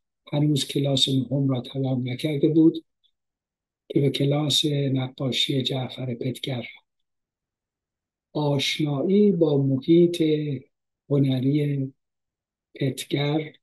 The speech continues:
و به خصوص نامی پتگر روزنهٔ امیدی در برابر او گشود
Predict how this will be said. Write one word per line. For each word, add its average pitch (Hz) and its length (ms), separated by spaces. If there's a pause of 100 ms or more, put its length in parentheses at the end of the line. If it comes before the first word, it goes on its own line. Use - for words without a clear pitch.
(1080)
و 131 80
به 143 120
خصوص 135 580
نامی 143 400
پتگر 127 640 (680)
روزنهٔ 147 800
امیدی 143 760
در 135 220
برابر 127 520
او 143 340
گشود 135 500